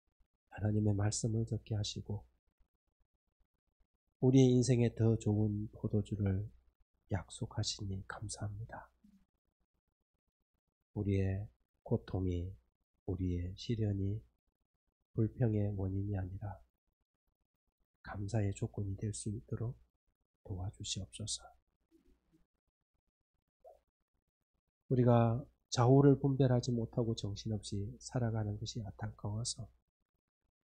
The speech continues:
주님께서 잠깐 우리를 당황하게 하셨사오나 우리가 하나님의 말씀에 순종하여 아귀까지 채우는 순종의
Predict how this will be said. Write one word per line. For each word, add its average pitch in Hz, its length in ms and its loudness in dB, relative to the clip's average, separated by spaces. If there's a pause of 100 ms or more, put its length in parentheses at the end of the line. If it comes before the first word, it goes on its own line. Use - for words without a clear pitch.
(440)
주님께서 92 420 -6
잠깐 104 640 -4 (680)
우리를 104 360 0
당황하게 113 640 0
하셨사오나 95 760 -6 (2000)
우리가 95 280 0
하나님의 95 380 -2
말씀에 95 580 -4
순종하여 101 760 -4 (1400)
아귀까지 123 640 -2
채우는 113 720 -2
순종의 101 720 -4